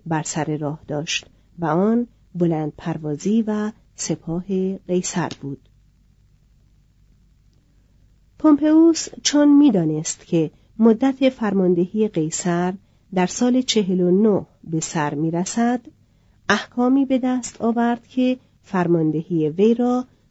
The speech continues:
تا پایان سال چهل و شش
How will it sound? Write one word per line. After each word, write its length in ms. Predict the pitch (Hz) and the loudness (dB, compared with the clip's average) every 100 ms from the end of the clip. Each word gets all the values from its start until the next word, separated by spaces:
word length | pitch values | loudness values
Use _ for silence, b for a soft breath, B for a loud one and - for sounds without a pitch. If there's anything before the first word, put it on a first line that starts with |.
| - | -10
تا 400 | - 190 190 180 | -2 2 2 0
پایان 720 | - 208 196 220 269 285 285 | -2 -2 0 2 4 4 2
سال 440 | - 247 233 233 | 0 0 2 2
چهل 420 | 233 - 175 165 | 0 -2 -2 -4
و 120 | 156 156 | -4 -4
شش 580 | - 233 247 247 - | -2 2 2 0 -4